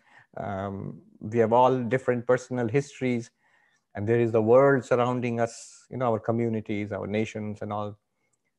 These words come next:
And there's a universe, physical universe with a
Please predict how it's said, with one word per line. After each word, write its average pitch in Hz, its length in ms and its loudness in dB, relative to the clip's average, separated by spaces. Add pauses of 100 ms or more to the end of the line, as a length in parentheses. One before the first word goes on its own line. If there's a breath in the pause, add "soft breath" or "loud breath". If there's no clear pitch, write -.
And 101 100 -8
there's 101 140 -8
a 101 60 -4
universe, 123 640 0
physical 123 420 -2
universe 117 600 0
with 107 160 -4
a 104 200 0